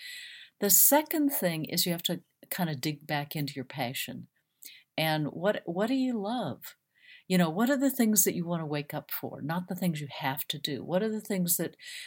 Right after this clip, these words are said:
that, that would light up your day, that brighten you? Write those down too, because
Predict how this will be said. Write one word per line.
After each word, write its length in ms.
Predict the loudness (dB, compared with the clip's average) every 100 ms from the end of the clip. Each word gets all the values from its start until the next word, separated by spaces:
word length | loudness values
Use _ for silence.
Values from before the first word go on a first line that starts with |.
| -14 -4
that, 220 | -4 -4
that 420 | -8 -4 -4 -4 -6
would 280 | -4 -4 -8 _ -12
light 260 | -4 -4 -2
up 220 | -4 -4
your 100 | -4
day, 680 | -2 0 0 -2 -4 -6 -12 -4
that 340 | -4 -4 -8
brighten 500 | -2 -2 0 -4 -4
you? 320 | -4 -6 -8 _ -16 -14 -14 -6
Write 360 | 0 2 2
those 280 | 0 4 4
down 320 | 4 0 0
too, 260 | -2 -2 -4
because 380 | -4 -4 0